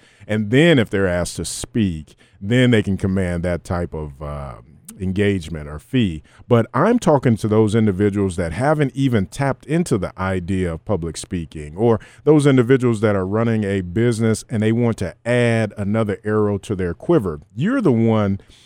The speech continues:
that I'm really trying to target today because I don't want you to leave money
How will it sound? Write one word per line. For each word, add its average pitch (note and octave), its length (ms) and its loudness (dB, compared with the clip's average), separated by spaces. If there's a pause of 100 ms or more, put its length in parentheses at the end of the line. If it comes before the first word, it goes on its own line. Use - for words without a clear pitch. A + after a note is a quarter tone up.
(160)
that B2 180 6
I'm D#3 180 6
really C#3+ 200 6
trying B2 240 4
to G#2+ 80 0
target G#2+ 340 0
today B2 400 2
because G#2+ 480 2
I F3 180 -4
don't G3+ 280 -4
want G#3 300 -4
you G#2 180 -2
to F#2+ 420 -2
leave B2+ 380 4
money G#2 420 0